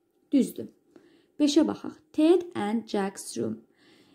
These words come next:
İndi sual verə bilərsiniz ki, niyə biz burada hər birinə yəli artırdıq? Burada birini artırmışıq, birinə yox. Çünki ikidə Nick-lə Helenin saçı. Nick'in ayrı saçı var, yenə dedi-, deyirəm. Helenin ayrı saçı var.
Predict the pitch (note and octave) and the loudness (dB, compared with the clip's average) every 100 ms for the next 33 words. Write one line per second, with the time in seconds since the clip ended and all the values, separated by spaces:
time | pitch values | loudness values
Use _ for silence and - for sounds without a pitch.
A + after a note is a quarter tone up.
0 | _ - F#4 - D#4+ C#4 G3+ F3+ F3+ F3 | _ 4 4 6 6 6 2 2 0 -2
1 | G#3 - G3+ A#3+ C#4+ G3+ F3 F3+ F3+ F3+ | -8 -6 2 6 6 2 -2 -4 -4 -2
2 | G3+ F3+ F3 F3 E3+ F#3 F#3 E4 F#4+ - | 0 2 0 0 0 0 4 2 2 -2
3 | F3+ - - - A3+ D#4+ A3 G#3+ G#3 G#3+ | -6 -6 -10 -4 2 2 4 4 4 2
4 | G3 G3+ F#3+ A3+ B3+ G3+ E3+ F3 - - | -2 -6 -6 -6 0 0 2 0 -2 -8
5 | - G4+ F#4 - G3 G3 B3 - - F#3 | -8 -2 0 4 4 2 -4 -8 -6 -2
6 | E3+ - - - _ - D4 G#4 - G#3+ | -4 -4 -20 -20 _ 6 8 8 0 -4
7 | F#3 G#3+ B3 G#3+ D4+ - F#3+ - - - | -2 2 2 4 2 2 -4 -4 -10 -12
8 | _ - - _ _ _ _ B3+ C#4+ D4 | _ -20 -20 _ _ _ _ 6 8 6
9 | G4+ F#4 - A3 G3+ G#3 F4 F4 G3 F#3 | 2 -2 -4 -2 -2 0 0 0 -2 -2
10 | F3+ F3+ F3+ G3+ - - - F#3 F3 F3+ | 0 0 -2 -4 -6 -12 -8 -4 -2 -4
11 | G3 D4+ D4+ C#4 D#4+ A#3+ A3 - - - | -2 4 6 8 6 4 0 -6 -10 -14
12 | - | -16